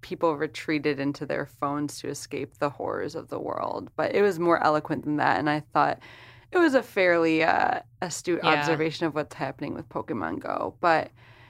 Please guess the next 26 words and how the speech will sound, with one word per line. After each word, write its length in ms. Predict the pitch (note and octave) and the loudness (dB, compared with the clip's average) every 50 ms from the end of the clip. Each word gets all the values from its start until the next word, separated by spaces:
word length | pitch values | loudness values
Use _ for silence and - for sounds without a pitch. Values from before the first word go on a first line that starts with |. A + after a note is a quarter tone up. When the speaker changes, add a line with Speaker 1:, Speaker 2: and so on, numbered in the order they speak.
| - - - - - _ - _ | -20 -20 -20 -20 -20 _ -6 _
Speaker 1:
um, 600 | - F#3 F#3 F3+ F3+ F3+ F3+ F3+ F3 F3 F3 D4+ - | 2 4 6 6 6 6 6 6 6 4 2 0 -2
no, 200 | B3 G#3 G3 F3+ | 0 4 4 6
I 100 | F3 F3+ | 6 6
didn't 240 | F3+ A3 A#3 A#3+ A#3 | 4 4 4 6 4
actually 340 | G#3+ G#3 G#3+ - G#3+ G3 F3+ | 4 4 2 0 0 0 0
see 160 | - - F3+ | 0 2 2
anyone 360 | E3+ E3 D#3+ D#3 D3+ D3+ D3 | 4 4 4 4 4 4 2
be 100 | D3 D3 | 2 0
like, 440 | C#3 C3+ - F2+ - - - - - - - _ _ _ _ _ _ - | 0 0 0 -2 -4 -6 -12 -20 -20 -20 -20 _ _ _ _ _ _ -6
"Facebook's 560 | - A3+ A3+ - - C4 - - - - - _ _ _ _ - _ _ | -4 -4 -4 -4 -6 -8 -8 -8 -14 -18 -20 _ _ _ _ -20 _ _
too 180 | - - F#3+ E3+ | -6 -4 -4 0
heavy 300 | E3 E3+ D#3 D3 D#3 D3+ | 0 0 2 2 0 -2
for 200 | D#3 - D3 - | -2 -4 -4 -2
me." 360 | - - - - - - - - F4 | -2 -4 -4 -4 -4 -6 -8 -6 -2
Um, 720 | - E3+ D#3+ - - - - - - - - - - - - _ _ _ _ _ _ - _ _ _ _ E4 D4+ - | 2 2 4 4 4 2 0 0 -2 -4 -6 -6 -8 -12 -16 _ _ _ _ _ _ -20 _ _ _ _ -20 -18 -2
just, 320 | - C#4 C#4 B3+ - - - - - | 0 0 0 0 -4 -10 -18 -4 -2
just, 320 | A3+ A3+ A3 - - - | -2 -2 -2 -4 -4 -2
uh, 320 | F3+ E3+ D#3 D3+ C#3+ D3 D3 - _ _ _ _ - _ - _ _ _ - - | 0 2 2 0 -2 -4 -6 -12 _ _ _ _ -20 _ -20 _ _ _ -20 -12
just 200 | - - F#3+ - | -10 -10 -10 -8
people 200 | - G3+ F3 F3 | -8 -8 -8 -4
who 80 | F3 E3 | 0 0
I 120 | D3+ D3+ | 2 2
vehemently 500 | C#3+ C#3+ D3+ C3+ - - - - - D#2 | 2 0 -2 -2 -2 -4 -6 -6 -6 -6
disagreed 480 | - - D#3+ - - - - E2+ - - | -8 -8 -12 -14 -14 -12 -10 -10 -8 -6
with. 180 | - - - - - | -6 -6 -6 -8 -8
<laughs> 840 | - D3+ - - - - - D#3+ - - - - - _ - - | -8 -8 -8 -8 -10 -10 -10 -10 -10 -10 -18 -20 -20 _ -16 -14